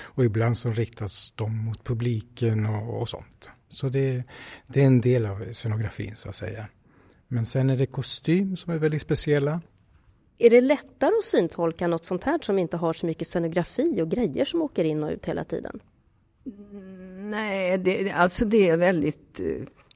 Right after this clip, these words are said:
Speaker 3: nej, det går inte att säga heller. Det är olika från föreställning till föreställning. Och sen gör ju jag så alltid att jag beskriver innan jag gör en fil och beskriver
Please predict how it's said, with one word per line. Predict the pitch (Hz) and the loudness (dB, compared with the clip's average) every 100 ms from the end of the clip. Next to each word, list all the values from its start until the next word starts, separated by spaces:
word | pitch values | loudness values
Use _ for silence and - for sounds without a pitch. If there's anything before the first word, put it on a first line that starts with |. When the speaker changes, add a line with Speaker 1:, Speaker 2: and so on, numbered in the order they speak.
| _ _ - | _ _ -2
Speaker 3:
nej, | 180 175 147 | 2 4 4
det | 175 | 4
går | 190 | 2
inte | 180 165 | 0 -2
att | |
säga | - 147 117 110 - - - | 0 2 2 0 -4 -14 -6
heller. | - 139 135 | 0 4 4
Det | 170 | 6
är | |
olika | 190 160 139 - 127 | 4 4 0 0 -2
från | - 135 | -2 -2
föreställning | - 156 - - 120 - - _ _ _ _ _ _ - - | -2 -2 -4 -4 -4 -6 -10 _ _ _ _ _ _ -20 -12
till | 143 | -10
föreställning. | - 117 107 - 110 113 - - | -4 -4 -4 -4 -4 -4 -6 -16
Och | - - 190 | -12 2 4
sen | 233 254 | 8 8
gör | 262 208 | 10 8
ju | 180 | 6
jag | 208 151 131 | 6 6 4
så | - 139 127 | 2 4 4
alltid | 139 127 147 | 2 0 0
att | 131 - | 2 2
jag | 139 | 2
beskriver | 170 - - 240 247 226 214 190 - - _ _ _ - | 0 0 2 4 6 6 4 4 -8 -20 _ _ _ 4
innan | 240 190 147 185 208 160 | 6 8 8 6 6 6
jag | 156 | 6
gör | 160 151 | 6 6
en | 143 135 | 6 4
fil | 131 156 110 | 2 0 0
och | 123 | 0
beskriver | 151 165 202 156 127 233 180 | -2 -2 0 2 4 4 2